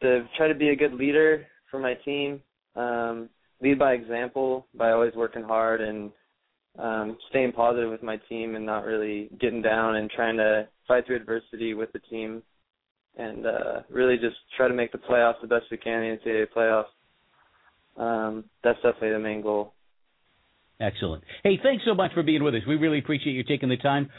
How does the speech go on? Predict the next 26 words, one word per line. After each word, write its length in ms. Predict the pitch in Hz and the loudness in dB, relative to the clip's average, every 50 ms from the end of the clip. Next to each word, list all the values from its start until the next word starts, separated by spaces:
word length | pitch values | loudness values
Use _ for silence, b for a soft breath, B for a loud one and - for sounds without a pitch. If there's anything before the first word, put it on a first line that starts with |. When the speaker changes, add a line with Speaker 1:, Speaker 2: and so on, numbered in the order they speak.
| B B B | B B B
Speaker 2:
Hope 140 | B 151 151 | B 0 2
you 80 | 160 139 | 4 4
have 160 | 139 127 127 | 4 4 4
a, 240 | 127 123 135 131 120 | 4 2 2 2 0
a 20 | |
great 300 | 113 95 123 151 151 139 - | 0 2 2 0 0 0 0
season, 300 | - 156 160 156 165 165 | 2 2 2 2 2 2
and 100 | 143 135 | 2 2
hopefully 320 | 143 151 - - 143 139 | 2 0 0 0 0 0
we'll, 240 | 131 123 123 131 127 127 | 2 2 2 2 2 2
uh, 60 | 123 | 0
catch 280 | 123 - 151 147 139 156 | 2 2 0 0 0 0
up 80 | 147 | -2
with 80 | 147 135 | -2 -2
you 80 | 131 139 127 | -2 0 0
sometime 340 | 151 147 135 151 143 135 131 | 0 0 2 2 2 2 2
later 220 | 139 143 139 139 | 2 2 2 2
in 80 | 135 135 | 2 2
the 40 | |
year. 280 | 143 139 147 107 - - _ _ _ _ _ _ _ _ _ _ _ _ _ _ _ _ _ _ _ - | 2 2 0 0 -2 -4 _ _ _ _ _ _ _ _ _ _ _ _ _ _ _ _ _ _ _ 0
Speaker 1:
Yeah, 140 | 143 143 | 2 2
great. 260 | 135 143 160 143 131 - | 4 4 4 2 2 0
Thanks 160 | 143 143 - | -4 -4 -2
for 100 | - 147 | 0 2
having 160 | 147 143 143 | 2 2 0
me. 160 | 139 131 123 | -2 -8 -10